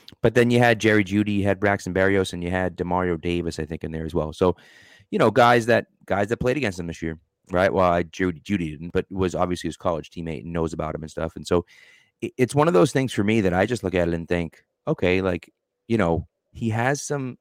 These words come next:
he has some pull around the league." Now, remember, this is voted on by the players, and people can, you know, take it with a grain of sand. And we'll talk about,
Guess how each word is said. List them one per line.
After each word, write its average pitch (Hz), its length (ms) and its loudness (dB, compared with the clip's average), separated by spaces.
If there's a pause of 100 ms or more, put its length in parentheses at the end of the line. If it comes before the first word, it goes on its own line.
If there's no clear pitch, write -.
(100)
he 107 180 -4
has 123 260 0
some 110 240 -8
pull 123 440 2
around 104 240 2
the 113 40 -2
league." 127 140 0
Now, 95 120 2
remember, 151 240 2
this 113 200 -4
is 147 120 -8
voted 123 280 4
on 104 220 2
by 87 260 2
the 120 100 -4
players, 104 680 2 (540)
and 135 100 -8
people 214 200 -2
can, 92 280 -2
you 131 140 -2
know, 85 80 -4
take 165 180 2
it 175 60 -2
with 143 100 0
a 107 60 2
grain 107 180 4
of 90 60 -4
sand. 92 180 0
And 98 60 -2
we'll 113 80 -2
talk 110 240 0
about, 92 240 2